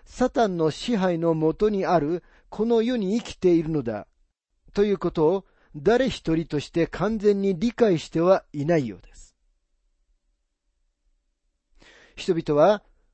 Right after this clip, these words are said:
法律や制限を取り去ってしまうことが素晴らしい自由な社会を作るのだと考えました。ところが近年のアメリカ社会では、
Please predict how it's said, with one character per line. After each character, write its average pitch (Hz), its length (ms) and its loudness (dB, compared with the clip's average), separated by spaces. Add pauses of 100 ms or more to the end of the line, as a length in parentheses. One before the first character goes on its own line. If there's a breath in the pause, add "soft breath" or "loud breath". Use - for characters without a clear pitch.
(160)
法 190 180 2
律 165 280 0
や 156 160 4
制 214 300 4
限 202 260 0
を 170 80 2
取 196 240 -4
り 214 40 -6
去 233 140 0
っ - 20 2
て - 220 -4
し - 160 -10
ま 170 120 2
う 147 60 0
こ 135 140 -8
と 127 160 -10
が 107 260 -8 (240 soft breath)
素 - 200 -12
晴 240 140 2
ら 240 120 0
し 220 300 -6
い - 40 -10
自 123 240 -8
由 240 240 -4
な 165 160 0
社 226 220 -6
会 151 260 0
を 165 160 0
作 - 300 -14
る 262 60 -6
の 160 140 -2
だ 147 120 0
と 190 160 -6
考 139 260 -6
え 117 120 -10
ま - 100 -20
し - 100 -20
た。 - 100 -20 (3000 soft breath)
と 185 120 -4
こ 240 140 -4
ろ 254 80 -4
が 180 160 0
近 247 240 -4
年 170 180 -2
の 160 180 2
ア 160 40 2
メ 202 140 0
リ 208 100 -2
カ 196 120 0
社 226 200 -4
会 156 180 0
で 131 100 -4
は、 120 320 -4